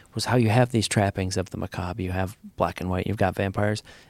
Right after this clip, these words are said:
and yet the subject matter wasn't handled in any way in a voyeuristic way or an exploitative way.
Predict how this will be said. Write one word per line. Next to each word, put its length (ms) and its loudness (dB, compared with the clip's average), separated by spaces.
and 140 -2
yet 160 0
the 80 -6
subject 360 -2
matter 240 0
wasn't 340 0
handled 420 -2
in 100 0
any 200 0
way 340 -2
in 160 -4
a 140 -4
voyeuristic 680 -4
way 260 2
or 120 -6
an 80 -6
exploitative 560 2
way. 340 2